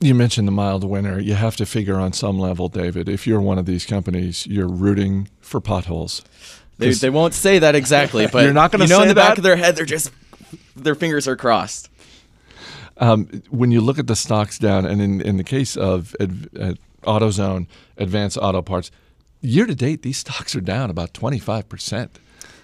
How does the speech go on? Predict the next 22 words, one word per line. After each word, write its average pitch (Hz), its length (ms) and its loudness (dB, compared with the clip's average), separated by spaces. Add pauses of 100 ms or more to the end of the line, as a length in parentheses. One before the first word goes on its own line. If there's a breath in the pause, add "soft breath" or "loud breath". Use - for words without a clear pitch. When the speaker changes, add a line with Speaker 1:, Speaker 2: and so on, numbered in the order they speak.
Speaker 1:
Um, 98 340 -4
are 107 140 -2
they 90 160 -2
cheap? - 480 -4
Is 98 240 -6
this 110 160 -6
an 110 100 -4
opportunity 104 600 -2
to, 98 360 -4
to - 180 -8
get 107 240 -2
in 104 200 0
at 98 100 -2
a, 95 260 -2
at 98 120 -4
a 98 40 -2
lower 104 320 0
price, 135 420 -2
or 104 260 0
is 95 160 -2
it 113 120 -2
still 117 460 2